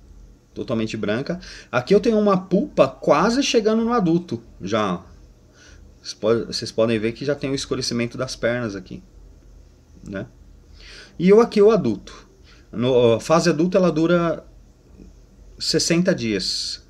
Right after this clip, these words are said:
Então, dois meses na fase adulta, onde eles vão se acasalar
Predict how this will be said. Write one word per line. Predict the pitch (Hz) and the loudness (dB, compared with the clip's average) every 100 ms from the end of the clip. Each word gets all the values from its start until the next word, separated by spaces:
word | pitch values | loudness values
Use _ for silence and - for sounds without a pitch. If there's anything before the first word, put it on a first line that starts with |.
| _ | _
Então, | 117 123 123 | -8 -6 -8
dois | 104 117 110 | -4 -4 -4
meses | 107 101 | -6 -6
na | 104 98 | -8 -6
fase | 101 101 | -4 -4
adulta, | 107 120 185 - _ - - - - - - - - | -6 -8 -10 -14 _ -20 -20 -20 -20 -20 -20 -20 -10
onde | 104 110 | -2 -2
eles | 101 | -2
vão | 101 | -4
se | 127 | -4
acasalar | 151 147 160 135 165 180 | -2 0 0 -2 -4 -8